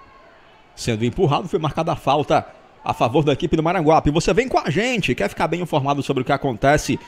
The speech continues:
nas principais competições chanceladas pela Federação Cearense de Futebol? Siga a F C F nas redes sociais. No Facebook e no X, que é o antigo Twitter,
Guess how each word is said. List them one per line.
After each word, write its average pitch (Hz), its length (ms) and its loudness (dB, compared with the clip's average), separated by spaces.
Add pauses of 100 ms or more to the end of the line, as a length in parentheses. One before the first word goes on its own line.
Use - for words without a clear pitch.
(280)
nas 123 240 -2
principais 156 540 2 (160)
competições 185 640 -2
chanceladas 165 560 0
pela 156 180 2
Federação 151 440 2
Cearense 143 340 0
de 139 80 -6
Futebol? 143 480 0 (180)
Siga 226 400 -4
a 208 120 2
F 175 240 -2
C - 100 -4
F 156 240 0
nas 160 180 -6
redes 160 200 -4
sociais. 170 600 2 (640)
No 214 580 -2
Facebook 190 840 2
e 165 100 4
no 170 180 4
X, - 360 -4 (120)
que 117 60 -4
é 107 40 0
o 110 80 0
antigo 127 260 -2
Twitter, 156 400 2